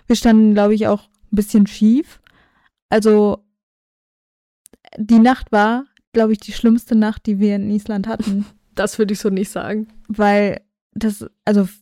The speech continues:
Speaker 1: ich war einfach froh, dass wir angekommen sind. Ich habe auch
Speaker 2: Ja.
Speaker 1: gesagt, „Ich fahr kein Stück weiter.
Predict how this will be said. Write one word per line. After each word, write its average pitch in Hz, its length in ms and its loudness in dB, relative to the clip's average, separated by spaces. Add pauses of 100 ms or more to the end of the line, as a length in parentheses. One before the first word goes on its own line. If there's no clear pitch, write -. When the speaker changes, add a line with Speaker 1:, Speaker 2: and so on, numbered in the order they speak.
(400)
Speaker 1:
ich 226 160 -4
war 240 100 4
einfach 214 360 -2
froh, 214 360 0
dass 208 240 -4
wir - 80 -6
angekommen 214 520 -2
sind. 233 260 -4
Ich - 160 -14
habe 196 80 -2
auch 196 60 -4
Speaker 2:
Ja. 196 100 -2
Speaker 1:
gesagt, 196 260 -8
„Ich - 80 -20
fahr 202 200 -6
kein 220 240 -2
Stück - 240 -8
weiter. 226 680 0